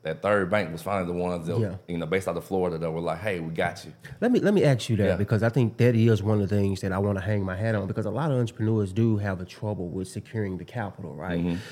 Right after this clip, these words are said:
Speaker 2: Uh, so you said the, the first few banks turned you down.
Speaker 1: Yeah.
Speaker 2: What was the reasoning? I know you said probably because a lot of the history, but, like, what was the thing that you changed that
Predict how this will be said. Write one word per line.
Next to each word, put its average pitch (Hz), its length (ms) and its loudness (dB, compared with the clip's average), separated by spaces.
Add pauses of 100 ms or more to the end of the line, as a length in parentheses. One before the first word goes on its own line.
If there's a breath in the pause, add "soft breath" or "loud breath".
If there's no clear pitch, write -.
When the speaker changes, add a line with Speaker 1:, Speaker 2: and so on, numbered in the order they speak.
(180 loud breath)
Speaker 2:
Uh, 104 400 6
so 120 160 6
you 123 160 6
said 117 300 4
the, 104 180 4
the 104 80 0
first 123 260 4
few 131 160 2
banks 107 300 0
turned 104 320 0
you 98 80 -4
down. 98 400 -2
Speaker 1:
Yeah. 76 80 0
Speaker 2:
What 156 100 8
was 160 140 6
the 127 100 2
reasoning? 127 560 4
I 107 60 4
know 120 160 8
you 113 100 6
said 107 460 2 (200 loud breath)
probably 131 320 4
because 107 300 2
a 104 60 -2
lot 101 160 -4
of 95 80 -6
the 92 60 -6
history, 117 340 -2
but, 101 120 -2
like, 98 200 -2
what 139 160 4
was 123 120 0
the 117 60 -4
thing 110 240 0
that 98 180 -6
you 101 60 -6
changed 98 560 -4
that 95 240 -6